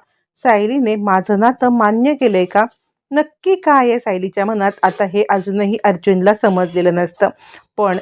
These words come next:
अर्जुन सायलीने सगळ्यांच्या समोर हे नातं मान्य केलेलं आहे. सगळ्यांच्या समोर नातं मान्य करून या सगळ्यामध्ये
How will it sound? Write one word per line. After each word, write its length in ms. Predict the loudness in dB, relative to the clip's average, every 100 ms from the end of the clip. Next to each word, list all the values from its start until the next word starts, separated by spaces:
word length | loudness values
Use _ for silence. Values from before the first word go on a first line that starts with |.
| -6
अर्जुन 360 | -4 -2 -4 -2
सायलीने 520 | -2 2 2 2 2
सगळ्यांच्या 640 | 0 2 4 4 2 0
समोर 460 | -2 0 2 2 0 -2 -20 _ _
हे 160 | 4 4
नातं 500 | 4 -2 -2 -4 0
मान्य 380 | 0 -2 -2 -4
केलेलं 420 | -2 0 2 4
आहे. 280 | 2 2 -2 -4 _ _ -2
सगळ्यांच्या 520 | 4 4 4 0 -2
समोर 400 | -2 -2 2 0 0
नातं 400 | -4 -2 0 2
मान्य 360 | 2 2 0 0
करून 380 | 0 0 0 -4 -4
या 220 | 0 0
सगळ्यामध्ये 720 | 0 -2 0 0 0 2 0